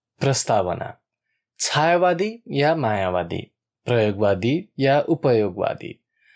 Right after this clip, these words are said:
पुरातन या नूतनवादी, आदि आदि।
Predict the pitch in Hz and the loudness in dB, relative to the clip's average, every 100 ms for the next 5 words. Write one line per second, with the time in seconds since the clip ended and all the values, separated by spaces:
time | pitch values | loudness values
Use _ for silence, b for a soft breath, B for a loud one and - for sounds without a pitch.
0 | b b - 175 180 180 180 180 175 120 | b b 0 2 2 2 0 0 -6 0
1 | 147 147 147 139 117 113 98 90 - - | 2 2 2 0 0 0 0 -2 -4 -12
2 | - _ 156 156 131 104 90 - | -16 _ 0 2 2 2 0 -4